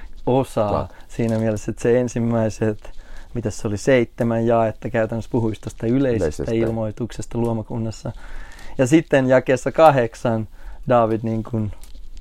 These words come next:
Speaker 1: ki-, rupeaa keskittyä, hän sanoo näin: "Herran opetus on täydellinen,
Speaker 2: Mm.
Speaker 1: se virvoittaa sielun, Herran
Speaker 2: Mm.
Speaker 1: todistus on luotettava, se tekee yksinkertaisesta viisaan.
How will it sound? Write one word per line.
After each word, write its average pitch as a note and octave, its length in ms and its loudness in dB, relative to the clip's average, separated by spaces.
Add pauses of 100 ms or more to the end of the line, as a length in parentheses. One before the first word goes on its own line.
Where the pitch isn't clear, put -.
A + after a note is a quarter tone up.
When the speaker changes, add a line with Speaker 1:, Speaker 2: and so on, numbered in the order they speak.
(520)
Speaker 1:
ki-, - 100 -4
rupeaa A#2+ 240 0
keskittyä, B2 440 -2
hän B2 140 2
sanoo A#2+ 240 2
näin: A#2+ 140 0
"Herran C3+ 460 6
opetus B2 420 2
on B2 140 -2
täydellinen, A2+ 680 4
Speaker 2:
Mm. - 60 -6
Speaker 1:
se A2+ 140 -2
virvoittaa A#2+ 600 0
sielun, A#2 480 0
Herran A#2+ 300 -2
Speaker 2:
Mm. F2 40 -6
Speaker 1:
todistus A#2+ 520 -2
on A2+ 160 -2
luotettava, A#2+ 520 -2
se A2+ 100 -10
tekee A#2 300 -2
yksinkertaisesta - 1040 -4
viisaan. A#2+ 600 -2